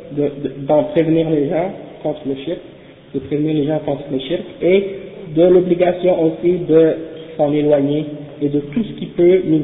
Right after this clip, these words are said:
y amener, c'est-à-dire nous amener à le faire. Et donc le chef il dit,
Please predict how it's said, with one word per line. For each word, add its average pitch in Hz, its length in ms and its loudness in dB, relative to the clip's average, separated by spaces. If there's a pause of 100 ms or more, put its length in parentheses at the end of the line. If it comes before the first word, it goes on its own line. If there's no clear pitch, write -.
y 160 140 0
amener, 139 420 -2 (520)
c'est-à-dire 143 260 -2
nous 135 160 0
amener 139 340 0
à 127 40 -6
le 127 100 -4 (100)
faire. - 160 -8 (680)
Et 165 140 4 (160)
donc 160 200 2
le 160 100 -2
chef 185 240 0
il 156 100 -2
dit, 165 300 0